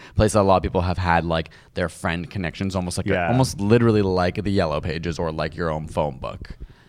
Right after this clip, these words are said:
Speaker 1: 'Cause you can connect, like, I don't use it like that anymore, and I guess Instagram could be used like that, but TikTok isn't there to, like, maybe it is for some people now, actually. I'm like,
Speaker 2: What,
Speaker 1: actually,
Speaker 2: to, like, t-,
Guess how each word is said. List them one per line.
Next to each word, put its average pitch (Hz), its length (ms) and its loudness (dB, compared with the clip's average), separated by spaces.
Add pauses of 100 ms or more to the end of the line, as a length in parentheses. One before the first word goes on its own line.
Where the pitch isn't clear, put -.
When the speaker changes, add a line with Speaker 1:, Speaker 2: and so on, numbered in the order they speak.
(200)
Speaker 1:
'Cause 127 140 2
you 117 80 0
can 123 160 -4
connect, 113 400 -2
like, 123 200 0
I 139 120 6
don't 135 160 2
use 120 160 0
it 117 40 2
like 107 140 2
that 98 140 4
anymore, 92 240 0
and 107 100 4
I 107 40 2
guess 98 220 -2
Instagram 85 540 -8
could 80 160 -10
be 87 60 -6
used 98 180 -4
like 110 120 -8
that, 131 200 0 (240)
but 107 140 -4
TikTok 120 560 6 (180)
isn't 92 360 2
there 82 240 4
to, 92 120 -2
like, 73 300 -2 (880)
maybe 349 240 6
it 127 80 6
is 101 140 6
for - 100 -8
some 90 140 -6
people - 260 -6
now, - 200 -6
actually. - 460 -6 (500)
I'm 120 120 6
like, 110 200 6
Speaker 2:
What, 139 100 8
Speaker 1:
actually, 190 160 4
Speaker 2:
to, 202 60 6
like, - 100 2
t-, - 260 -2